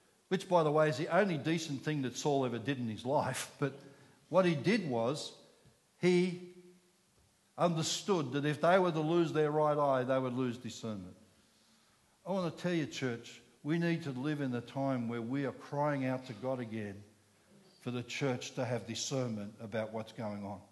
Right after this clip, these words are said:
We need to discern what's happening. We need to discern what's taking place in the midst of us. Amen? We're in a time when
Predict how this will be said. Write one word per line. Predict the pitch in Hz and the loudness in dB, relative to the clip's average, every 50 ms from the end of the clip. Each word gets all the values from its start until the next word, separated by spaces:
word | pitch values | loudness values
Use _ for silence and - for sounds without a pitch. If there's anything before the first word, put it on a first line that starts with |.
| _ - - - - - - - - - - - _ _ _ _ _ _ _ _ _ _ _ _ | _ -20 -20 -20 -20 -20 -20 -20 -20 -20 -20 -20 _ _ _ _ _ _ _ _ _ _ _ _
We | - 151 180 202 | 2 4 6 8
need | 202 214 220 214 - | 8 8 8 6 6
to | - 190 | 2 -2
discern | - - 185 - - - - - - 190 185 185 180 175 165 156 143 131 113 | 0 0 0 0 0 0 0 0 2 4 4 6 6 6 6 4 2 0 0
what's | 117 151 143 - | 0 -2 -2 0
happening. | - 156 131 113 - - 117 107 92 - - - _ _ _ _ _ _ _ _ _ _ _ | 0 -2 -2 -2 -4 -8 -10 -10 -12 -14 -18 -20 _ _ _ _ _ _ _ _ _ _ _
We | - 156 160 | -2 0 2
need | 160 170 175 170 170 | 2 2 0 0 0
to | 160 | -2
discern | 135 170 143 - - - 180 175 175 185 180 135 117 107 - - - - - - - _ - | -2 -2 -2 -2 -2 0 2 4 4 6 4 4 0 -2 -6 -12 -18 -20 -20 -20 -20 _ -6
what's | - 131 - - | -6 -6 -6 -4
taking | - 160 151 139 123 135 131 117 | 0 0 0 0 0 -2 -4 -6
place | - - 143 139 123 110 95 - - - - - - - _ _ _ _ _ _ _ _ - | -4 -2 0 0 0 0 -2 -6 -8 -10 -12 -18 -20 -20 _ _ _ _ _ _ _ _ -6
in | 127 120 | -4 -2
the | 120 | 0
midst | 120 127 131 123 - - - | 2 2 0 0 -2 -4 -6
of | 131 110 110 | -6 -4 -4
us. | 101 98 - - - - - - _ _ _ _ _ - | -6 -6 -8 -12 -14 -16 -18 -20 _ _ _ _ _ -6
Amen? | 127 127 131 135 147 165 170 - - - - - - - - - - - - - - - - - - - - - _ _ _ _ _ _ _ _ _ _ _ _ - | -4 -2 0 0 0 0 -2 -4 -8 -14 -20 -20 -20 -20 -20 -20 -20 -20 -20 -20 -20 -20 -20 -20 -20 -20 -20 -20 _ _ _ _ _ _ _ _ _ _ _ _ -6
We're | 117 131 135 | -2 0 2
in | 139 135 | 2 2
a | 127 127 | 2 0
time | - - - 143 139 135 127 120 120 | -2 -2 0 2 2 2 2 2 2
when | 120 120 117 117 113 | 0 0 0 -2 -4